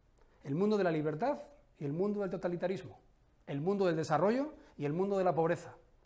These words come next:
A los que extienden el discurso populista y contra las instituciones, les diría que atraviesen la frontera con Venezuela a Colombia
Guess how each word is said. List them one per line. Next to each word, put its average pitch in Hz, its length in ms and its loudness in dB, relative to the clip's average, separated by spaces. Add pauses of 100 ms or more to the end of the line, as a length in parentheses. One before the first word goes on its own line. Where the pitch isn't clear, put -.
(260)
A 131 100 -6
los 135 200 -2
que 151 80 -2
extienden 208 480 2
el 226 100 4
discurso 190 420 -2
populista 170 520 -4
y 139 60 -8
contra 143 340 -6
las 135 160 -4
instituciones, 175 680 -2 (220)
les 143 200 -2
diría 214 320 0
que 220 100 0
atraviesen 170 580 0
la 202 80 2
frontera 196 480 -2
con 185 180 -4
Venezuela 190 460 0
a 190 80 -2
Colombia 202 440 0